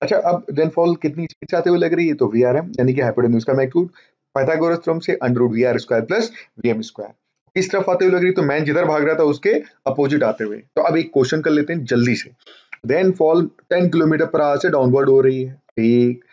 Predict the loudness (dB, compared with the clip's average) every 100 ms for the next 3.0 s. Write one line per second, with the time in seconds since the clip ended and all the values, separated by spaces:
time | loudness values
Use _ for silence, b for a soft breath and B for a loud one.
0 | b b -2 0 0 0 0 0 0 0
1 | 0 0 0 0 0 0 0 2 2 0
2 | -2 -6 -16 _ _ -2 2 4 2 0